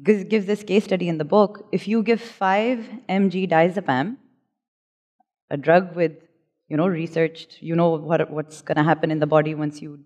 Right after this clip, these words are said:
administer this drug, five M G of diazepam given to a personality when the five-year-old child is active. In the same body, the five-year-old child is active,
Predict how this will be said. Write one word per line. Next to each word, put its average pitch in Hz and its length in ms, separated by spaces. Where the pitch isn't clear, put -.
administer 156 480
this 139 140
drug, 196 320
five 240 220
M 254 180
G 233 120
of 214 140
diazepam 185 760
given 208 340
to 226 100
a 214 40
personality 175 880
when 196 220
the 214 100
five-year-old 226 720
child 190 340
is 202 140
active. 151 440
In 226 140
the 294 80
same 269 320
body, 190 460
the 190 100
five-year-old 220 500
child 185 240
is 175 120
active, 175 460